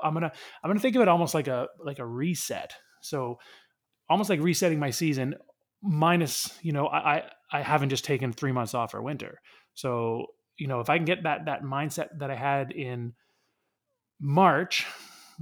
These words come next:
you know, when I was just getting started and my expectations were a lot different,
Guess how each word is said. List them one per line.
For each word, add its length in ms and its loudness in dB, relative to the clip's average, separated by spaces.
you 100 -4
know, 80 -4
when 100 0
I 60 2
was 120 0
just 240 0
getting 200 2
started 400 4
and 80 -4
my 140 -2
expectations 720 -2
were 180 -2
a 100 -2
lot 440 -2
different, 420 -4